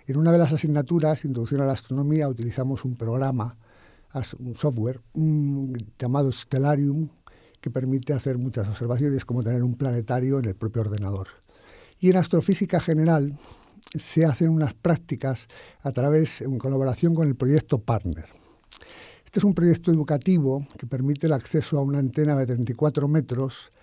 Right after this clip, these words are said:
de la nasa, situada en el Complejo Espacial de Comunicaciones del Espacio Lejano, en Robledo de Chavela, en Madrid,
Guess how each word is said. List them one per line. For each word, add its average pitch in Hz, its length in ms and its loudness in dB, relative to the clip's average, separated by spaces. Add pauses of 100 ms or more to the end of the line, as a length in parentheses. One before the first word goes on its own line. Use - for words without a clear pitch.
(580)
de 131 360 -2
la 135 120 2
nasa, 147 420 0
situada 139 560 0
en 151 60 2
el 131 120 -2
Complejo 120 460 -2
Espacial 139 640 -2
de 117 100 -6
Comunicaciones 117 880 -4 (260)
del 104 260 -6
Espacio 127 580 -4
Lejano, 127 480 -2 (920)
en 139 200 -2
Robledo 143 360 2
de 131 80 -2
Chavela, 135 340 0
en 117 80 -2
Madrid, 143 320 -2